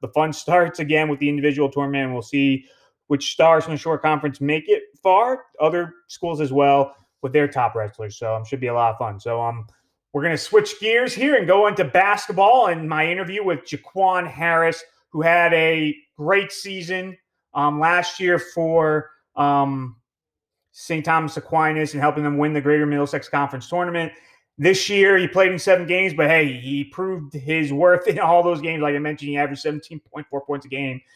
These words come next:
six rebounds, six assists. He was, he was dynamite and proved why he's a Division One player. He is committed to Seton Hall. He's gonna play with his brother there, um, Jameer, who's coming over from American University. So it's gonna be, you know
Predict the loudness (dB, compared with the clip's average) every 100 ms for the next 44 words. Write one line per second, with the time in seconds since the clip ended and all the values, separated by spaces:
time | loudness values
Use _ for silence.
0 | _ _ -4 0 0 0 0 2 4 2
1 | 0 -6 -4 -10 -2 0 0 0 0 0
2 | -4 -6 -6 -2 0 2 0 2 2 2
3 | 0 -4 -12 _ _ 0 2 2 2 4
4 | 6 2 -2 -2 -2 0 -2 0 2 4
5 | 4 2 -2 -14 _ -2 0 0 0 -2
6 | -8 -4 -2 -4 -6 -12 -12 -4 4 6
7 | 6 4 2 -4 0 -2 -2 -8 -12 -2
8 | 2 2 0 2 4 4 2 -6 _ _
9 | _ -8 -6 -6 -6 -4 0 0 2 0
10 | -2 -6 -2 0 -2 -4 -6 -2 0 0
11 | -4 -8 -2 0 0 -2 -6 -2 2 4
12 | 4 2 -6 -2 -4 -4 _ _ -8 -8